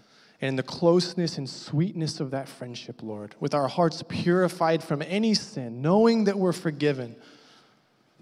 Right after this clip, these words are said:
that you would give us boldness, God, to share you, that you would give us the ideas that fit each of our unique personalities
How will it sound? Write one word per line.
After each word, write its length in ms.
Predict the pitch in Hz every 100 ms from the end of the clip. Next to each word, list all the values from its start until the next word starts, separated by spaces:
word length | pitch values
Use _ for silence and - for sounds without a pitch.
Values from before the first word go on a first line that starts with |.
| _ _ _ _ _ _ _ _ _ _ _ _
that 100 | -
you 220 | 131 165
would 120 | 151 135
give 160 | 139
us 140 | 123 -
boldness, 560 | 110 107 104 104 -
God, 360 | - - - - _ _ _ _ _ _ _ _ - - _ _ _ -
to 100 | 120
share 380 | - - 135 113
you, 280 | 98 98 - - _ _ _ _ _ _ _ _ -
that 60 | -
you 140 | 131
would 100 | 143
give 220 | 135 147 143
us 120 | -
the 120 | 143
ideas 680 | 139 127 120 101 98 - -
that 120 | -
fit 220 | - 123 147
each 220 | 180 -
of 120 | 165
our 160 | 170 165
unique 400 | 156 151 165 -
personalities 1000 | 165 151 151 113 104 98 95 - -